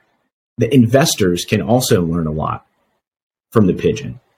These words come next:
Investors need to eat, right? So not only do we need to eat now, but we need to eat in the future. And with the pigeon being accustomed to chaos, investors ought to be accustomed to chaos and understand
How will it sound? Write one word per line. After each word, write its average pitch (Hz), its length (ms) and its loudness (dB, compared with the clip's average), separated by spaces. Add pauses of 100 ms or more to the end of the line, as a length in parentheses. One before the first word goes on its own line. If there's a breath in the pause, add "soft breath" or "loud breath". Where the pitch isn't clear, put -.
(640)
Investors 117 600 2
need 101 140 2
to 78 80 -6
eat, 80 220 -8 (280)
right? 107 300 0 (460)
So - 120 -4
not 113 200 6
only 120 200 4
do 107 120 0
we 104 100 2
need 98 140 0
to 85 80 -6
eat - 180 -8
now, 131 560 -2 (420)
but 117 140 2
we 110 80 4
need 104 160 2
to 92 160 -2
eat 98 240 -2
in 98 120 -4
the 87 40 -4
future. 87 540 -4 (760)
And 110 140 2
with 101 100 -4
the 107 80 -8
pigeon 147 420 2
being 110 240 2
accustomed 95 480 -4
to 82 60 -6
chaos, 87 680 -6 (1000)
investors 120 840 0
ought 104 200 -6
to 95 80 -10
be 90 120 0
accustomed 85 440 -6
to 80 60 -8
chaos 82 500 -6
and 98 100 -4
understand 95 840 0